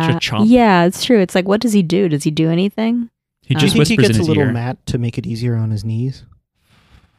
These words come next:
Speaker 1: I hope so.
Speaker 2: Ooh.
Speaker 1: Maybe by season three. Uh, but you just know anyone who talks to, to Reinhard that already doesn't like him, you know they really hate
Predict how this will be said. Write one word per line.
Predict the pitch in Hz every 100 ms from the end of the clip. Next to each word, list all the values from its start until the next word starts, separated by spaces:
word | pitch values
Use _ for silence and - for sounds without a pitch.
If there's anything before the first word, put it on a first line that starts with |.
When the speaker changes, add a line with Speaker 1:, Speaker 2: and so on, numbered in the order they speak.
| -
Speaker 1:
I |
hope | 104 -
so. | 196 180
Speaker 2:
Ooh. | 175 156 160 - _
Speaker 1:
Maybe | 113 110
by | 110 95
season | - 110 95 92
three. | 92 95 - _ _ _ _ _ _ _ _ _ _ -
Uh, | 117 113
but | -
you | 160
just | 170 254
know | 185 -
anyone | 147 175 190
who |
talks | - 135 127 - -
to, | - 113 104 98 - -
to | -
Reinhard | 107 107 110 117
that | 110
already | - 95 104
doesn't | 117 123 131
like | 131 139 -
him, | 156
you | 160 135
know | 151
they | 127
really | 98 98 113 107 95
hate | 95 87 92 _